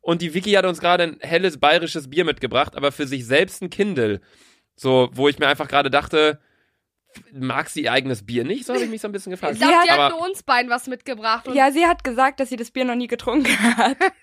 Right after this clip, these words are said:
Speaker 1: Ja, weil wir haben uns in einer Folge, haben wir uns mal, äh, ein bisschen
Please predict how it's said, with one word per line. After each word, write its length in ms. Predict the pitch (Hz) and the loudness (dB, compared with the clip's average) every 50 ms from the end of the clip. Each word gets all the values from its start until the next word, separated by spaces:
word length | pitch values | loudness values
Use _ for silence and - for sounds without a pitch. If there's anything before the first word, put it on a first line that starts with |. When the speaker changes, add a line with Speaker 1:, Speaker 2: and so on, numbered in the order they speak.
| 330 - - 277 294 - 294 | -2 -2 0 -4 -4 -2 0
Speaker 1:
Ja, 240 | - 196 233 262 233 170 | 2 4 6 4 4 4
weil 140 | 175 185 185 | 2 0 2
wir 60 | 196 | 2
haben 80 | 214 226 | 0 0
uns 120 | 233 - | -2 -2
in 80 | 190 - | -4 -2
einer 200 | - 202 254 269 | -2 -2 0 0
Folge, 300 | - - 190 185 175 175 | 0 2 2 2 2 2
haben 120 | 180 185 | 0 -2
wir 20 | 185 | -4
uns 160 | 185 175 - | -6 -6 -4
mal, 360 | 175 175 175 180 175 170 156 - | -2 2 2 4 4 2 2 2
äh, 80 | 135 156 | 0 -2
ein 140 | 151 151 | -2 -2
bisschen 440 | 156 160 - 170 143 135 131 123 - | -6 -8 -8 -8 -6 -6 -6 -8 -10